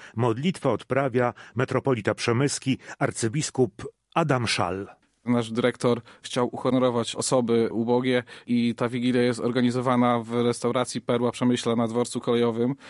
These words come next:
Speaker 2: Co roku swoją obecnością zaszczyca i uczestników, i nas ksiądz arcybiskup Adam Szal, który prowadzi modlitwę, święci pokarmy i dzieli się opłatkiem z uczestnikami.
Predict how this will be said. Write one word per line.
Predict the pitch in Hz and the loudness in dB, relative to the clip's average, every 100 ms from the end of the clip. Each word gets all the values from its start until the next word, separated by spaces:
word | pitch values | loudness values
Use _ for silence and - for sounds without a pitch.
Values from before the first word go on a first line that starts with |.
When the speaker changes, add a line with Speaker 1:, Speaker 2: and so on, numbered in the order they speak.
| - - - | -20 -20 -16
Speaker 2:
Co | - 156 | -2 2
roku | 151 131 120 113 | 4 2 -2 -4
swoją | - 123 | -2 0
obecnością | 123 127 131 123 127 | 2 0 0 0 0
zaszczyca | 120 113 - 135 139 120 - - | -2 -4 -2 -2 0 -2 -4 -6
i | 127 | 0
uczestników, | 147 151 240 139 143 120 | 0 0 -2 0 0 0
i | 120 | 2
nas | 123 123 - | 0 -2 -4
ksiądz | 127 120 | -4 -4
arcybiskup | 120 - 113 - 117 | -6 -6 -8 -6 -4
Adam | 120 123 | -2 -2
Szal, | - 143 127 - - | 0 0 0 -8 -8
który | - 127 123 120 | -2 0 2 0
prowadzi | - 120 120 117 | -2 -2 0 0
modlitwę, | 120 123 135 127 | 0 -2 -2 -2
święci | - 120 123 | 0 -2 -2
pokarmy | 113 - 117 123 | -4 0 2 2
i | 120 | 0
dzieli | 107 135 143 | 0 0 2
się | 131 | 0
opłatkiem | 117 127 113 120 120 | 2 0 2 2 2
z | - | -2
uczestnikami. | - 117 120 113 101 | -8 -2 -2 -2 -4